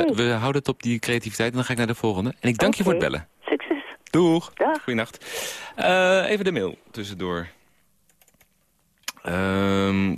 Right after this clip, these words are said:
Speaker 1: even kijken. Klaas, je mag van mij Louis, de eerste beller, danken voor zijn college over geluk. Onvoorspelbare, nuchtere wijsheden.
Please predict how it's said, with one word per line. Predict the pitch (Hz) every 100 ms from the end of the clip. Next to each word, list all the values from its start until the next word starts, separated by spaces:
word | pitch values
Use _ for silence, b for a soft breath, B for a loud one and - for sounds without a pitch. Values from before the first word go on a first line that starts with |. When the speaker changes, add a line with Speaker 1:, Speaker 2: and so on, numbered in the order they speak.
| - _ _ _ _ _ _ _ b b b b b b b _ _
Speaker 1:
even | - 95
kijken. | - - -
Klaas, | - 120 143 160 -
je |
mag | 110 113
van | - 104
mij | 127 131
Louis, | 107 131 160
de | 107
eerste | 110 135 - 113
beller, | 113 104
danken | 87 151 160
voor | 117 117
zijn | 107
college | 98 98 104 101 85
over | 90 87 87
geluk. | - 90 85 -
Onvoorspelbare, | 107 110 92 - - 147 135 120 107
nuchtere | 101 120 - 107 95
wijsheden. | 95 95 90 87 82 85